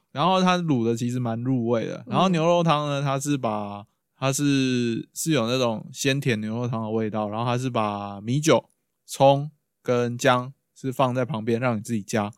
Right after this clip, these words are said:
Speaker 2: 是哦。
Speaker 1: 对，连米酒都是自己加哦，就是你要加多少就好，你直接对口喝都可以。
Speaker 2: 好恶哦。
Speaker 1: 没有，每个人桌上就会一瓶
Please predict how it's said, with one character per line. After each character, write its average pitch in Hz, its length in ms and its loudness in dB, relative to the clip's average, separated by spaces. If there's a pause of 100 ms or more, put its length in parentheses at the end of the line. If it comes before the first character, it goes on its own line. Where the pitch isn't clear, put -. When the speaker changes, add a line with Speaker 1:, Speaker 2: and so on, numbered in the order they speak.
(300)
Speaker 2:
是 330 220 -2
哦。 147 280 2
Speaker 1:
对， 208 160 4
连 135 140 2
米 160 160 2
酒 127 200 4
都 120 100 2
是 131 60 0
自 135 120 -2
己 110 80 -2
加 101 200 -4
哦， 101 220 -4
就 127 80 -6
是 143 60 -2
你 139 100 -4
要 117 140 -4
加 117 180 0
多 117 160 -2
少 117 80 -6 (120)
就 107 120 -8
好， 104 80 -10
你 110 120 -10
直 117 120 -10
接 135 120 -2
对 135 180 2
口 98 220 -10
喝 113 180 -6
都 110 160 -8
可 107 100 -18
以。 113 120 -18 (340)
Speaker 2:
好 240 220 4
恶 196 240 4
哦。 - 240 -6
Speaker 1:
没 131 80 0
有， 165 140 4
每 127 180 2
个 131 100 2
人 135 140 4
桌 147 200 4
上 151 200 2
就 139 80 0
会 139 140 2
一 127 40 -6
瓶 - 220 -18